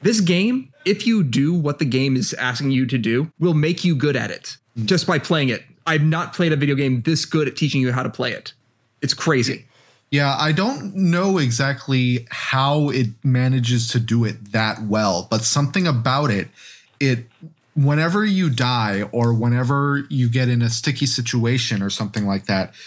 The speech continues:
Speaker 2: you always seem to have an idea of what you might need to change or that you might need to do something with in order to get better at it.
Speaker 1: Mm-hmm.
Speaker 2: And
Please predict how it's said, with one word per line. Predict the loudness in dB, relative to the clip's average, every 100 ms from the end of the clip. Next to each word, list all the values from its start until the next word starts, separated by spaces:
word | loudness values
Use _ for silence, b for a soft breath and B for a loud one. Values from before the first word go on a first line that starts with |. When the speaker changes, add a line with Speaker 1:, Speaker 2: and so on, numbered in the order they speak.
| B B _
Speaker 2:
you | 0 2
always | 2 2 2 0 -2
seem | -2 0 -2
to | -2 -2 0
have | 0 0
an | 0
idea | 0 0 0 0 0 -4 -4
of | -4 -2
what | 0 0 0 0
you | 2 2
might | 2 0
need | 0 0 0
to | -2 -2
change | -2 -2 0 0 -2 -2 -6 -10 _ -6
or | -2
that | 0 0 0
you |
might | 0 0 -2
need | 0 0 0
to | -4 -4 -2 0 -2 -4 -8 _
do | 0
something | 0 0 -2 -2 -2
with | -2 -4 -8 B B B B
in | 0
order | 2 2
to | 0 0
get | -2 -2
better | 0 0 0
at | -2 -4
it. | -10 _ b b -2
Speaker 1:
Mm-hmm. | 0
Speaker 2:
And | 2 2 2 2 0